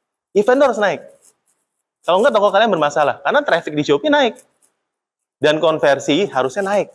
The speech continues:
pada waktu event. Ya, jadi harusnya naik. Nah, kalau yang bagus setelah naik bisa stabil,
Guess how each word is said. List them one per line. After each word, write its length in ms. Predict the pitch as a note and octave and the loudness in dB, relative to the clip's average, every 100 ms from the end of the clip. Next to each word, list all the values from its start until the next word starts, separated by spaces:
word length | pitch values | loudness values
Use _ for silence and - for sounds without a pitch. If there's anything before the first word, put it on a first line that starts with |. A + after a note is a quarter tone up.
| _ _ | _ _
pada 160 | B2+ B2+ | 0 0
waktu 160 | B2+ C#3+ | 2 -2
event. 400 | C#3 A#2+ G2+ _ _ _ _ _ _ | 0 -4 -6 _ _ _ _ _ _
Ya, 240 | A#2+ C3 - | -2 -2 -4
jadi 160 | C#3 C4+ | 0 2
harusnya 320 | B3 B3+ C#4 | 2 2 2
naik. 400 | A#3+ G3 - - _ _ _ _ _ | 2 0 -4 -20 _ _ _ _ _
Nah, 320 | D3+ C3+ - _ _ _ _ _ _ _ | -4 -4 -10 _ _ _ _ _ _ _
kalau 240 | F3 F3 | 0 2
yang 160 | F3 F3 | 2 2
bagus 400 | D4+ A3 G#3+ G#3 | 0 2 0 -2
setelah 320 | - D#3 C3 | -2 -4 -2
naik 320 | C#3+ A#3+ - | -2 -2 -6
bisa 240 | C3+ D3 | -4 -4
stabil, 400 | C#3+ C#3 B2+ F#3 | 0 -2 2 2